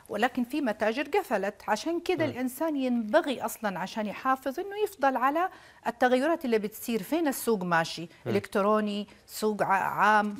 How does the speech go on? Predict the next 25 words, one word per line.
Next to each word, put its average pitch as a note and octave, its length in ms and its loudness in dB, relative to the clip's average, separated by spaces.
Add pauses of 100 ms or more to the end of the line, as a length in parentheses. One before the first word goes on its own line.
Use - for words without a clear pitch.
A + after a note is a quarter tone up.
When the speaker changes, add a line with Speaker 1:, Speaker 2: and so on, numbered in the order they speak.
Speaker 1:
آه، F#3 140 -4
Speaker 2:
مهم. D3 100 0
Speaker 1:
على G3 120 4
الميدان. F3 460 -2 (380)
بالنسبة B3+ 540 -2
لل-، G#3+ 320 -2
اللي F#3+ 420 -2
أنا C#4 280 2
في A3+ 160 -2
دراساتي G#3 600 -2
أعرفه G#3 440 0
إنه G3 300 -8
السعودية G#3 720 -4 (140)
أكثر F#3+ 400 -8
شعب F#3+ 420 -8 (220)
يستهلك F#3 960 -6 (260)
Speaker 2:
مهم. A#2+ 100 -4
Speaker 1:
بنسبة G3 540 -4
ثلاثين F#3 480 -4
مليار F3+ 460 -4
ريال F#3 340 -2
سنويًا G3+ 420 -2
تنصرف G3 580 -4
بس G3 300 -4
على G3 360 -2